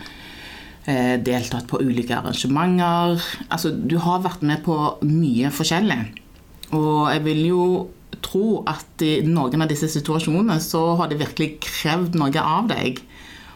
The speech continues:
Hvis du skulle trukke frem noen situasjoner som virkelig har vært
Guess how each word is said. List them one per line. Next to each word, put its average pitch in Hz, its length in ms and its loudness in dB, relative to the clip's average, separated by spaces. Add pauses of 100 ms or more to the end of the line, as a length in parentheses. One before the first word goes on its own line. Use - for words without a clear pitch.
(120)
Hvis 185 180 -2
du 233 120 2
skulle 247 220 -6
trukke - 360 -4
frem 185 300 2
noen 165 220 2
situasjoner 170 600 0
som 170 280 2
virkelig 156 800 0
har 147 580 0 (500)
vært - 280 -8